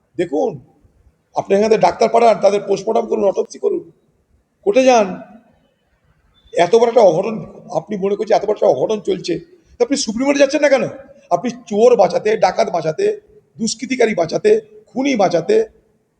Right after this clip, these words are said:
দুর্নীতিগ্রস্ত লোক বাঁচাতে আপনি হাইকোর্ট, সুপ্রিম কোর্ট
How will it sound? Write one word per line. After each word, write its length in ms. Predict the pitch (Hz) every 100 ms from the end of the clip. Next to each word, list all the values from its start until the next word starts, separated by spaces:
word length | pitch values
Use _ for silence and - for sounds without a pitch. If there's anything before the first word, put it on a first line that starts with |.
| _ _ _ -
দুর্নীতিগ্রস্ত 520 | 233 277 277 269 233
লোক 220 | 196 254
বাঁচাতে 500 | - 220 214 220 208 - - -
আপনি 180 | 208
হাইকোর্ট, 420 | 196 180 202 - -
সুপ্রিম 280 | 226 240
কোর্ট 160 | 220 508